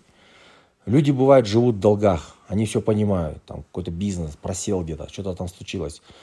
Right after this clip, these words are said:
но никуда не убегают. Они звонят и говорят: "Блин, я вот, я всем должен кругом". И вот он каждому звонит, там, пять-десять человек, и просит отсрочку, просит отсрочку. И он работает, чтобы долг закрыть. И такие люди обычно, они выгребают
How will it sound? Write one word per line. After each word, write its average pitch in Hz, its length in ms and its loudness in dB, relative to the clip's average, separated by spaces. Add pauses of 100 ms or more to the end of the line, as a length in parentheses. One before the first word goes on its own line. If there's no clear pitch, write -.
(140)
но 117 80 0
никуда 131 340 4
не 120 120 4
убегают. 87 520 -2 (240)
Они 104 200 -2
звонят 120 400 0
и - 20 -4
говорят: 87 220 -2
"Блин, 101 220 -2
я 87 140 -2
вот, 82 160 -4 (120)
я 98 160 0
всем 90 280 -4
должен 80 300 -4
кругом". 73 340 -10 (960)
И 110 60 0
вот 113 140 4
он 113 120 4
каждому 123 560 2
звонит, 143 560 0
там, 69 200 -14
пять-десять 110 560 -2
человек, 87 440 -6
и 92 100 -10
просит 135 380 0
отсрочку, 90 480 -6 (120)
просит 117 280 -2
отсрочку. 87 420 -8
И 104 60 -6
он 120 100 0
работает, 113 480 2
чтобы 87 240 -8
долг 98 420 -4
закрыть. 87 440 -8 (840)
И 110 80 -8
такие 165 300 0
люди 185 180 4
обычно, 123 460 0
они 117 180 0
выгребают 101 680 0